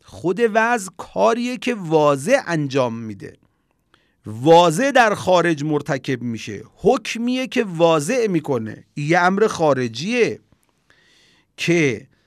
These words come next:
در مقام وضع لابد منه. اگه این امر خارجی در نظر گرفته نشه، وضعی در کار نیست. با این محاسبه ما نمیتونیم در هنگام وضع از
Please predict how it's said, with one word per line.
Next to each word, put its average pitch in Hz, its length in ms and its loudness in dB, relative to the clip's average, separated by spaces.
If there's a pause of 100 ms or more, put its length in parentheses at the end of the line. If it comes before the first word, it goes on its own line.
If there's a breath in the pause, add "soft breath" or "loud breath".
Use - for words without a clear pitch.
(220)
در 156 220 2
مقام 147 800 -2 (180)
وضع 190 400 0
لابد 147 760 -2
منه. 143 760 -2 (160)
اگه 180 320 -2
این 180 420 -6
امر 165 380 -4
خارجی 151 720 -2
در 151 220 2
نظر 139 420 -4
گرفته 135 600 -6
نشه، 131 600 -6 (240)
وضعی 202 440 0
در 147 220 0
کار 120 280 -6
نیست. 104 380 -16 (180)
با 143 200 -2
این 165 480 -6
محاسبه 160 880 -4 (680 loud breath)
ما 180 180 0
نمیتونیم 220 840 -2
در 156 260 -2
هنگام 143 960 -4
وضع 139 480 0
از 139 200 -8